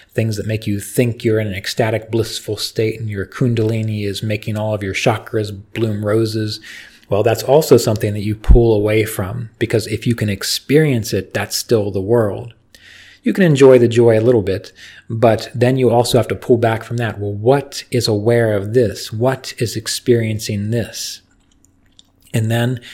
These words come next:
it keeps going. And we're, we get to a point where we can't really describe it anymore, but you can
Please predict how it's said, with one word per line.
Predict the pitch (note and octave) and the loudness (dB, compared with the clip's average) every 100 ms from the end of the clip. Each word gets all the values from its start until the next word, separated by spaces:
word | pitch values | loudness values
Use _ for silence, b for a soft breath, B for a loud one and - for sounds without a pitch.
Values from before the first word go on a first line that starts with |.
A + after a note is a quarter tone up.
| B B | B B
it | |
keeps | G2 - G#2+ - | -4 -2 -2 0
going. | D#3 B2 G2 A2 b b b | 0 0 -2 -6 b b b
And | A2+ G2 G#2 G#2+ - _ - | -6 -4 -4 -6 -10 _ -4
we're, | A2 G#2+ G#2 - _ _ _ _ _ | 0 0 -4 -12 _ _ _ _ _
we | B2+ | 2
get | A#2 - | 2 2
to | A2 | 0
a | |
point | - A#2+ G#2 A2 | 6 4 4 -2
where | G#2+ | -2
we | G#2 | -2
can't | - G2+ | -4 -4
really | G#2 G2 | -2 -4
describe | F#2+ - B2+ A#2 A2 | -4 2 6 6 4
it | |
anymore, | G2+ G2+ G2 G2 B B B _ - | 0 -4 -4 -6 B B B _ 0
but | G#2+ | 2
you | B2 | 2
can | A#2+ A2+ A2 | 2 0 -2